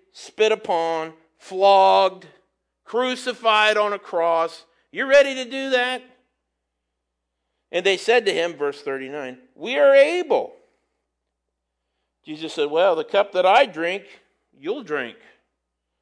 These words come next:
And with the baptism with which I am baptized, you will be baptized. But to sit at my right hand or on my left, that's not mine to grant. But it is for those for whom it has been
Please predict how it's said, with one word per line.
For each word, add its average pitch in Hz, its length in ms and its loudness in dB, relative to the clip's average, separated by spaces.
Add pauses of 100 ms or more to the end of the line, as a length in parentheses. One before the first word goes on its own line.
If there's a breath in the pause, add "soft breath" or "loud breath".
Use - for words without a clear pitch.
(300)
And 180 100 -6
with 202 140 -4
the 190 60 -8
baptism 247 640 2
with 226 140 0
which 233 200 -4
I 247 180 0
am 247 140 0
baptized, 254 600 2
you 262 160 -6
will 277 120 -6
be 233 140 -8
baptized. 175 800 -4 (560)
But 175 140 -12
to 185 60 -18
sit 269 240 0
at 247 60 4
my 220 160 2
right 208 320 2
hand 185 340 -6
or 160 80 -2
on 156 80 -4
my 143 140 -4
left, 190 280 -2
that's 196 200 -2
not 185 180 -4
mine 160 260 -4
to 147 80 -10
grant. 127 480 -10 (880)
But 139 120 -8
it 160 100 -4
is 196 180 0
for 165 160 -10
those 185 400 -2
for 147 180 -4
whom 175 300 -8
it 165 60 -8
has 147 120 -12
been 151 380 -8